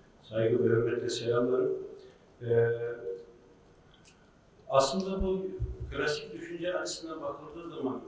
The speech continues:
benim konuşacağım mesele, yani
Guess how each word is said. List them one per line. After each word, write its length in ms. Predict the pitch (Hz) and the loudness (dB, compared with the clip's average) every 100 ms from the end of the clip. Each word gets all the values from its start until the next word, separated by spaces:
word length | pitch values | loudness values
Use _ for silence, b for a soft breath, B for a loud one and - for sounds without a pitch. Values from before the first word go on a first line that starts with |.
| - - - - - - - | -16 -18 -20 -20 -20 -20 -4
benim 420 | 131 135 147 - 127 | 2 4 4 0 -2
konuşacağım 520 | 127 127 139 143 127 | -2 0 2 2 2
mesele, 460 | 131 - 135 127 | -4 -6 -8 -6
yani 180 | 123 120 | -6 -6